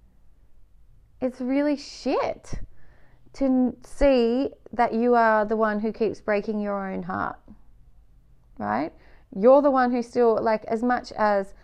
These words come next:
that family member shouldn't say those toxic things, but you're the one who keeps putting yourself in the bar,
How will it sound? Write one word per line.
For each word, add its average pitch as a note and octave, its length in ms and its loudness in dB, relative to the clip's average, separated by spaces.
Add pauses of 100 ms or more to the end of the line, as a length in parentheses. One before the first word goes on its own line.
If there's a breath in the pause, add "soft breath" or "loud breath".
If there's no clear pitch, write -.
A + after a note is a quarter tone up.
(160 soft breath)
that - 240 -4
family G#3 320 -2
member G3 540 0 (380 soft breath)
shouldn't A3 280 -2
say G#3+ 160 2
those G3+ 220 -2
toxic - 400 -4
things, A3+ 400 -2 (100)
but - 120 -6
you're B3 140 4
the C4 80 2
one A#3+ 160 0
who A3 120 -2
keeps A3 240 -4
putting G#3+ 240 -4
yourself G#3 320 -6
in G3+ 80 -6
the G3 60 -6
bar, G3 360 -2